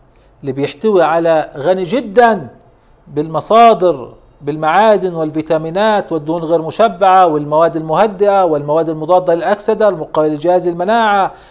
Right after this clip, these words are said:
و، و إلى آخره. أقارنها ب-، بقطعة كيك، وإن كانت قطعة الكيك مش ممنوعة، ولكن ما جيش أقارن. وهذه من نقاط الضعف الأولى لنظام اللي بيحكوا عنه نظام السعرات الحرارية.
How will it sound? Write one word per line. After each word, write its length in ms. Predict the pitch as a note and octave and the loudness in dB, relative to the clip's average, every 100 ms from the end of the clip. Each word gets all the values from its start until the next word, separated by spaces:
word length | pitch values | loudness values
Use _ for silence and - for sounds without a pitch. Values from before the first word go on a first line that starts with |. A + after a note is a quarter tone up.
| - - | -20 -2
و، 60 | |
و 240 | D#3+ G3 F#3 | 2 4 4
إلى 120 | E3+ | 2
آخره. 380 | D3 F#3 F3 C3 | -2 -2 -2 -4
أقارنها 500 | - C#3 F#3+ F3+ F3 | -4 -4 -4 -6 -6
ب-، 360 | B2+ A#2+ A#2+ | -8 -12 -12
بقطعة 380 | B2+ - F3+ E3+ | -12 -8 -6 -6
كيك، 360 | D#3 F#3+ G3+ G3 | -6 -6 -2 0
وإن 160 | B3 | 0
كانت 280 | C4 D4 C#4 | 2 2 2
قطعة 260 | C4+ A#3+ G#3 | -2 -2 -2
الكيك 360 | F#3+ - A3+ F#3+ | -6 -4 -4 -4
مش 140 | - | -10
ممنوعة، 440 | C#3+ C#3 G3 F#3+ C#3 | -10 -6 -2 0 0
ولكن 420 | C3+ C#3 C3+ C3+ - - - - - | -2 -4 -8 -14 -20 -20 -20 -20 -16
ما 200 | D3 C#3+ | -6 -2
جيش 340 | C#3+ B3+ C4+ - | -2 -2 -2 -2
أقارن. 840 | F#3+ F#3+ - A#3 A#3 G3 D3+ A2 - _ _ _ _ _ _ _ - - | -2 0 4 6 8 6 2 -4 -14 _ _ _ _ _ _ _ -16 -2
وهذه 280 | E3+ B3 B3 | 2 4 2
من 140 | A#3 | -2
نقاط 360 | G#3+ B3 A#3 A3+ | -4 -2 -2 -4
الضعف 380 | E3 A#3+ G3 | -2 -2 -2
الأولى 600 | A3 G3+ C#4+ B3+ E3+ G2+ - _ _ _ _ _ _ _ D3 | -6 -4 0 0 0 -4 -14 _ _ _ _ _ _ _ -12
لنظام 640 | E3 F3 E3 G#3 G#3 G3 - _ _ - | -8 -4 2 4 4 0 -8 _ _ -8
اللي 120 | D3+ | -4
بيحكوا 260 | - - F3+ | -4 0 -2
عنه 180 | F3+ | 0
نظام 240 | E3+ D3+ D#3 | -4 -2 -4
السعرات 400 | - C3 B2 - | -2 -4 -4 -6
الحرارية. 420 | - G2 G2 | -12 -14 -16